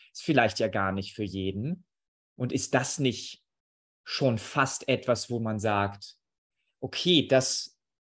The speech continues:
das lohnt sich jetzt wieder zu extrahieren, weil eigentlich ist wieder viel Standard, gerade auf den Architekturinvestitionen.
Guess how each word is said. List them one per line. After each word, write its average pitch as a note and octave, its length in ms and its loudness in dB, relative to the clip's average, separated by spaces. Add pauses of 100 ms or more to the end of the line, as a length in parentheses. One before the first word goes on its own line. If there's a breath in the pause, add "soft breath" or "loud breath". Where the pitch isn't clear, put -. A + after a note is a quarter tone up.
das - 220 0
lohnt F#3+ 300 6
sich D3+ 240 2
jetzt A#2+ 300 -2
wieder B2 320 0
zu - 180 -6
extrahieren, A2+ 380 -4
weil B2 160 2
eigentlich A#3 840 4 (600)
ist D3+ 160 -2
wieder E3+ 160 2
viel D3+ 240 0
Standard, C#3 680 0
gerade D#3+ 280 6
auf - 140 6
den E3 160 0
Architekturinvestitionen. A#2+ 1400 -4